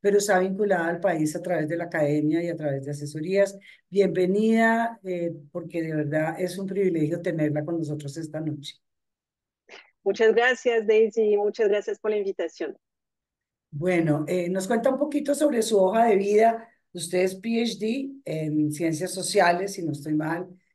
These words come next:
Speaker 1: y tiene una vasta experiencia en comunicación política, en manejo de crisis, en análisis de discurso, de imágenes. Eh, cuéntenos un poquito sobre esa experiencia y la parte académica en el externado.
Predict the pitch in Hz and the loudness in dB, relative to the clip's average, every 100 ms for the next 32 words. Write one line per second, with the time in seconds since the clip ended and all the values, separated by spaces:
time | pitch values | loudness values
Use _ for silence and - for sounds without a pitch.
0 | _ - 180 180 175 180 190 196 214 220 | _ -12 -6 -2 -2 0 2 4 4 2
1 | 233 - 196 175 175 196 196 190 175 151 | -4 -4 -4 -2 -4 -4 -6 -4 -4 -2
2 | 147 143 143 156 175 202 196 - 170 151 | -2 -2 -4 -4 -6 -6 -6 -2 -2 -2
3 | 143 143 143 139 185 202 190 185 180 - | -2 -2 -4 -6 -8 -8 -8 -8 -10 -14
4 | - _ - 175 165 160 151 151 156 147 | -20 _ -6 -2 0 2 2 0 -2 -2
5 | 147 139 139 220 226 - 196 185 165 156 | -2 -2 -4 -4 -4 -2 0 0 0 0
6 | 180 196 196 196 190 190 - - _ _ | 0 0 -2 -2 -4 -6 -12 -20 _ _
7 | _ 156 151 - _ _ _ - 202 240 | _ -16 -16 -20 _ _ _ -4 -2 -2
8 | 233 226 214 208 233 220 233 175 170 208 | -2 -2 -2 -4 -4 -2 -2 -2 -4 -4
9 | 214 185 175 180 214 220 233 208 233 233 | -2 -2 -2 0 0 0 2 2 2 2
10 | 247 254 220 190 196 196 202 175 151 - | 2 4 4 4 2 -2 -2 -2 -6 -6
11 | 151 147 127 120 | -2 -2 -2 -8